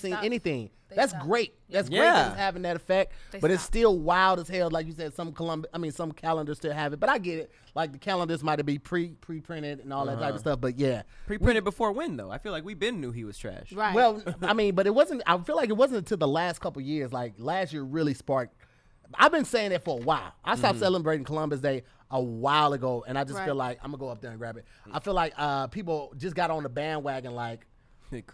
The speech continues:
Speaker 3: Columbus
Speaker 2: the
Speaker 3: Day.
Speaker 2: last two, three years.
Speaker 1: Right.
Speaker 2: 'Cause
Speaker 3: Yeah.
Speaker 2: every time I was like, "I'm not celebrating Columbus Day, I'm not celebrating, um,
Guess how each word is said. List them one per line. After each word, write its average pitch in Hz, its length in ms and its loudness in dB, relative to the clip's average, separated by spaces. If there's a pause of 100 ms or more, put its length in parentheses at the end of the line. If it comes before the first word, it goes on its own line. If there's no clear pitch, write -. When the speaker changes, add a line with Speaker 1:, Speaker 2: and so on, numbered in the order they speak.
(140)
Speaker 3:
Columbus 139 380 -4
Speaker 2:
the 165 80 0
Speaker 3:
Day. 151 40 -4
Speaker 2:
last 165 320 -2
two, 175 120 -8
three 160 180 -8
years. 139 460 -10 (240)
Speaker 1:
Right. 196 300 -10 (200)
Speaker 2:
'Cause 185 140 2
Speaker 3:
Yeah. 220 60 6
Speaker 2:
every 247 140 2
time 233 180 4
I 233 80 10
was 226 120 6
like, 214 120 4
"I'm 214 80 2
not 214 160 4
celebrating 196 580 2 (260)
Columbus 214 400 4
Day, 220 200 2
I'm 185 140 0
not 196 160 2
celebrating, 170 640 0 (320)
um, 127 540 2